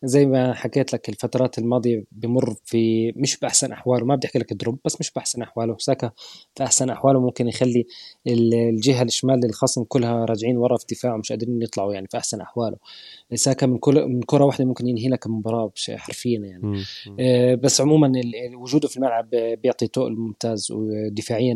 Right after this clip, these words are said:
Speaker 1: وهجوميًا. ل-، ساكا م-، يعني لا يمكن إنك تستغني عنه. أنت لو لاحظت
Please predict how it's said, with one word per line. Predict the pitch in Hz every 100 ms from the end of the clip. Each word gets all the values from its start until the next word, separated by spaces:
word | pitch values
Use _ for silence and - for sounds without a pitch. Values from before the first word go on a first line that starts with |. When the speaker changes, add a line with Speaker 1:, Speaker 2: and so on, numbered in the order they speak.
| 110
Speaker 1:
وهجوميًا. | 107 110 117 110
ل-، | 101 104 107 107 104 104 101 101 107
ساكا | - 120 - 113
م-، | 110 110 117 113
يعني | 117 107 98 101 - - - - -
لا | 135
يمكن | 139 120 117
إنك | 120 110
تستغني | - - 117 110
عنه. | 110 113
أنت | 117 123
لو | 120 117
لاحظت | 117 120 143 123